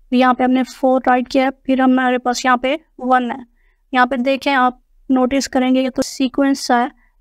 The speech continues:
One, two, three, four, five, six, okay। इसी तरह ये एक sequence कायम हो रहा है यहाँ पे। तो फ़ोर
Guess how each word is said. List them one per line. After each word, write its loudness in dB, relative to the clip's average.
One, 2
two, -4
three, -2
four, 0
five, 2
six, -6
okay। -2
इसी 0
तरह 0
ये 0
एक -2
sequence 0
कायम 0
हो -4
रहा 0
है 2
यहाँ 0
पे। -4
तो -6
फ़ोर 2